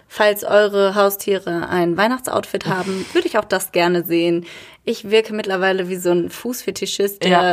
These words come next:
Speaker 2: ja,
Speaker 1: der
Speaker 2: ja.
Speaker 1: so nach so Fußfotos geiert oder, ähm,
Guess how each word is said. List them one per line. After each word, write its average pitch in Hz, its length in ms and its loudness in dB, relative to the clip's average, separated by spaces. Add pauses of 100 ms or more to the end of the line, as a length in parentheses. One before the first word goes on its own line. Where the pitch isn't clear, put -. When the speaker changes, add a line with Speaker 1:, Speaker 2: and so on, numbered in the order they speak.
Speaker 2:
ja, 180 80 -2 (300)
Speaker 1:
der 180 80 -6
Speaker 2:
ja. 202 160 -4
Speaker 1:
so 190 180 2
nach 185 220 -6
so 185 100 -6
Fußfotos 190 720 -4
geiert 185 560 -2
oder, 180 760 2
ähm, 160 480 -4